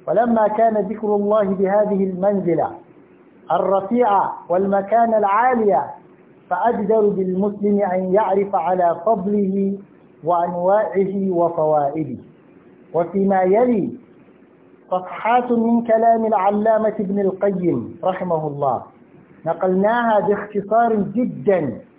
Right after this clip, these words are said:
من كتابه الوادل الطيب. قال رحمه الله:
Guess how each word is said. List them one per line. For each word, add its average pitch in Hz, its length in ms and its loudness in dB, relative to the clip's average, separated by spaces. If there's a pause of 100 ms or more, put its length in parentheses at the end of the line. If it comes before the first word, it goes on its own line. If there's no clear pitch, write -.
(340)
من 180 180 -6
كتابه 196 560 0
الوادل 175 840 0 (100)
الطيب. 139 600 -6 (560)
قال 185 380 2
رحمه 165 460 -2
الله: 135 360 -4